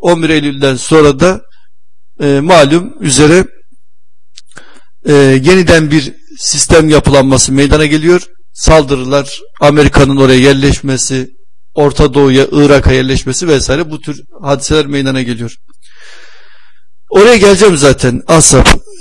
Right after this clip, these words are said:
E, üçüncü dediğimiz perdede ben oraya geleceğim inşallah.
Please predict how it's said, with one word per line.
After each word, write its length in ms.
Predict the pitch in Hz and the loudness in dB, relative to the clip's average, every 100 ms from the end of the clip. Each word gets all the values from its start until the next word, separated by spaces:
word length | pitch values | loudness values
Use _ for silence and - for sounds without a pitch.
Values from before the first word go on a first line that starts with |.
| - - | -16 2
E, 240 | 151 147 | 4 6
üçüncü 460 | 147 175 - 185 156 | 4 4 4 4 4
dediğimiz 340 | 165 170 170 | 4 4 0
perdede 500 | - 160 147 160 185 | 4 4 4 4 4
ben 100 | 170 | 4
oraya 240 | 160 160 156 | 4 4 4
geleceğim 340 | 127 117 120 | 2 0 -2
inşallah. 440 | 113 135 117 127 | -2 -6 -8 -8